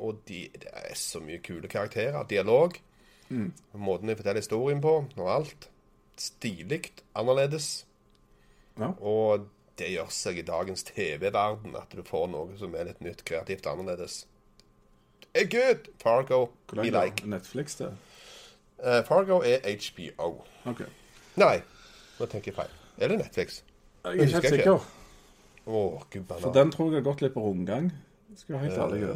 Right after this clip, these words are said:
Speaker 2: men, eh,
Speaker 1: jeg tror det kom sånne ting som kom episode av episode, så jeg tror det er H B O, altså.
Speaker 2: Ja, ok.
Speaker 1: Jeg husker
Speaker 2: Men
Speaker 1: ikke.
Speaker 2: har du fått med noe av castingen?
Speaker 1: På den, eh, nye sesongen?
Speaker 2: Mm.
Speaker 1: Nei, men jeg har fått med meg at det foregår en litt annen tidstid nå.
Speaker 2: Å ja.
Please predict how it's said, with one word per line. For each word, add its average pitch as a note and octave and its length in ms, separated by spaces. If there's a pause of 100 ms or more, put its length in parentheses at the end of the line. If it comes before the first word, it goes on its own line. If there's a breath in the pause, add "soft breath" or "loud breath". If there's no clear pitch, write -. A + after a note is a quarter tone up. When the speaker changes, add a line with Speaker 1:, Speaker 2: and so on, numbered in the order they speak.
Speaker 2:
men, G#2 200
eh, G2+ 360
Speaker 1:
jeg F#2 80
tror D3+ 160
det F3+ 100
kom E3 220
sånne D#3 200
ting C#3+ 140
som C#3 100
kom C3 180
episode G#2 440
av A#2 140
episode, G#2+ 500
så - 120
jeg F#2+ 60
tror A#2+ 240
det C3 120
er G2+ 260
H G2+ 120
B G2 100
O, A#2+ 80
altså. F#2 200 (360)
Speaker 2:
Ja, A#2 80
ok. A#2+ 140
Speaker 1:
Jeg - 80 (720 loud breath)
husker G2 180
Speaker 2:
Men C#3+ 180
Speaker 1:
ikke. E3 120
Speaker 2:
har D#3 100
du C#3+ 60
fått C#3 140
med D3 100
noe B2+ 180
av B2 60
castingen? D#3+ 560 (1080)
Speaker 1:
På G#2 240
den, F#2+ 320
eh, F#2 120
nye F2+ 220
sesongen? A#2+ 400 (120)
Speaker 2:
Mm. G#2 180 (300)
Speaker 1:
Nei, A2 420
men D#3 60
jeg D#3 160
har D3+ 80
fått D3 60
med D#3+ 140
meg E3+ 100
at B2 120
det C3 100
foregår B2+ 240
en B2 160
litt C#3+ 180
annen G#2+ 160
tidstid - 360
nå. D2+ 140 (380)
Speaker 2:
Å G3+ 80
ja. G2+ 180